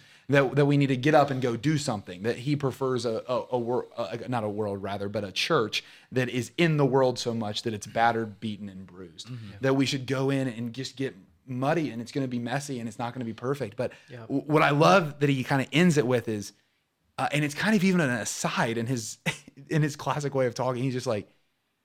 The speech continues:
Speaker 1: "You know, it's a very sad thing to go through life without leaving a mark."
Speaker 2: Hmm.
Speaker 1: And it was just this aside where he said, like, and I think one of the biggest issues in the, in the world today is that we have many people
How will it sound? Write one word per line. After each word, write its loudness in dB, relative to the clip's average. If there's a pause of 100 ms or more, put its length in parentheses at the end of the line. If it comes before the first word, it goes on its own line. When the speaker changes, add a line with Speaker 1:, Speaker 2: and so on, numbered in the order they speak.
(100)
Speaker 1:
"You 2
know, 6
it's 2
a 4
very 6
sad 0
thing -4
to -6
go -2
through -6
life -4
without -4
leaving -12
a -18
mark." -20 (260)
Speaker 2:
Hmm. -12 (1400)
Speaker 1:
And 6
it 6
was 6
just 2
this 0
aside 6
where 2
he -2
said, 0
like, -4 (640)
and 0
I 2
think 0
one 0
of -2
the -4 (240)
biggest 0 (640)
issues -2
in -2
the, -4
in -6
the -4
world -2
today -10
is -12
that -8
we -10
have -12
many -4
people -16